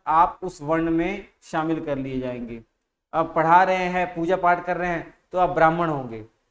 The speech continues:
अगर आपका बेटा लोगों की सेवा कर रहा है, वो शूद्र हो जाएगा। ये व्यवस्था थी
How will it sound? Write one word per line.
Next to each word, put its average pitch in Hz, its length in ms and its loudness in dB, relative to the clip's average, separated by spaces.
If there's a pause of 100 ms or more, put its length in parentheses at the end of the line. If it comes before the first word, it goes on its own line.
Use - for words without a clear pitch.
(140)
अगर 165 200 4
आपका 170 300 6
बेटा 175 600 2 (680)
लोगों 170 240 0
की 180 140 0
सेवा 196 340 0
कर 190 180 0
रहा 160 140 2
है, 151 60 2
वो 156 80 -2
शूद्र 156 320 -6
हो 131 120 -4
जाएगा। 113 380 -10 (220)
ये 190 160 0
व्यवस्था 175 440 0
थी 196 320 -4